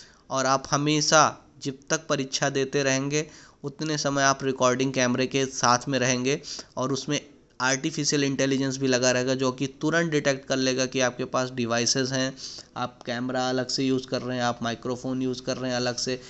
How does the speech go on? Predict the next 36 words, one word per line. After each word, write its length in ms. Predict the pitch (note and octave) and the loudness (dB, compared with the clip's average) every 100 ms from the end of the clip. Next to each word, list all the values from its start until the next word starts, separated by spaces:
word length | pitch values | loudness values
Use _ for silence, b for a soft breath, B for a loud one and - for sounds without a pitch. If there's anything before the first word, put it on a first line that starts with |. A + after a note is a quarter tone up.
| B C3+ | B 0
या 140 | B2+ | 2
अलग 200 | A#2+ B2 | 2 0
से 160 | - B2 | 0 2
लैपटॉप 500 | A#2 A#2 - B2 C3 | 0 0 0 0 0
या 80 | |
मोबाइल 360 | B2 A#2 A#2+ B2+ | 0 0 0 0
कुछ 280 | B2+ C3+ C#3+ | 0 -2 0
भी 160 | F3 | 2
यूज़ 220 | E3+ D#3 - | 4 4 4
कर 160 | D3 | 2
रहे 160 | C3 C#3 | 2 0
हैं, 80 | E3 | 2
तो 140 | E3 | 6
आपको 540 | C#3+ C3 - G3 C4 B B B _ | 6 4 2 2 2 B B B _
तुरंत 320 | E3 E3 F3 E3 | -2 0 -2 -2
वहाँ 180 | D#3 | -2
पे 120 | D3+ D3+ | 2 2
आइडेंटिफाई 520 | C#3 C#3+ C#3+ D3 C#3+ | 2 0 0 0 0
किया 180 | C#3+ D3 | 0 0
जाएगा 240 | D#3 F3 | 0 2
और 100 | D3+ | 2
उसके 200 | C#3 C#3+ | 2 -2
तहत 280 | C3 D3 C3 | -2 0 2
आपके 240 | B2+ - | 0 -2
ऊपर 160 | C3+ C3+ | -2 -2
कार्रवाई 360 | B2+ A#2+ A#2+ | 0 2 2
कर 160 | B2 C3 | 0 -2
दी 160 | C3+ C3 | 0 0
जाएगी 280 | C3+ C#3 | 0 0
और 160 | C3+ B2+ | 0 4
आपका 240 | B2 - | 2 2
परीक्षा 360 | A#2+ A2+ A2 C3 | -4 -4 -4 -4
में 120 | B2+ | -2
नुकसान 340 | B2 - G#2 F#2+ | -4 -2 -2 -2
हो 100 | F#2 | -2
जाएगा। 300 | F#2 G2 | -2 -4